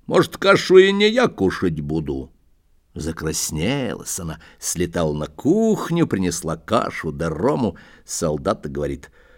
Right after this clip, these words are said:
«А теперь уходите, красавица, я лечить буду». «Как же я королеву одну-то оставлю? Король серчает». «Пусть тогда король сам и лечит». «Ступай, Дуня,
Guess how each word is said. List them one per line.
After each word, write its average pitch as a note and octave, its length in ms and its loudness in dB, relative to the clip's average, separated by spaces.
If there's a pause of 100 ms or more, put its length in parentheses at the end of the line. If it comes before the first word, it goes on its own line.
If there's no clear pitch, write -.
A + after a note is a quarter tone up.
(160)
«А - 120 2
теперь F3 300 4
уходите, D#3 500 6
красавица, E2 800 -2
я F#2+ 160 0
лечить G2+ 800 0
буду». C#2+ 480 -6 (1120)
«Как F2 200 0
же E2 200 -6
я F#2 180 0
королеву G2+ 600 0
одну-то G2 580 -2
оставлю? D#2 720 -6
Король A2+ 340 -2
серчает». F3+ 960 -6 (880)
«Пусть - 320 6
тогда C3 320 8
король B2 380 8
сам A2 320 0
и - 20 4
лечит». - 540 -2 (180)
«Ступай, - 540 4
Дуня, G#2 440 4